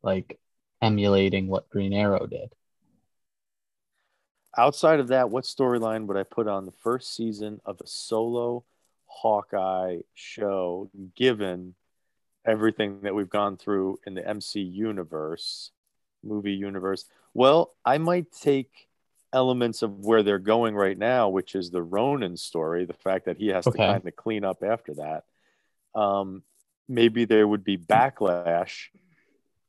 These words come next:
Speaker 2: from some of these street gangs that have now either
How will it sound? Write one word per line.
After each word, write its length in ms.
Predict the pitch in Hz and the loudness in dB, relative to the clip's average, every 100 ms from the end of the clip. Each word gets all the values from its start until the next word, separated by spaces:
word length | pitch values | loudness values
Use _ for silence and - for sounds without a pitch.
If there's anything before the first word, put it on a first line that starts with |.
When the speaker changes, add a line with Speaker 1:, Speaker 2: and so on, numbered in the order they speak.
| _ | _
Speaker 2:
from 320 | - 127 120 | 0 2 2
some 200 | - 127 | 2 0
of 60 | 101 | 2
these 200 | 101 - | 0 -2
street 380 | - - 110 - | -4 2 2 2
gangs 340 | 104 92 95 | 0 0 0
that 120 | 104 | 0
have 140 | 95 92 | 0 0
now 400 | 98 101 101 101 | 0 2 2 2
either 600 | 101 98 110 107 98 95 | 2 2 2 0 -2 -4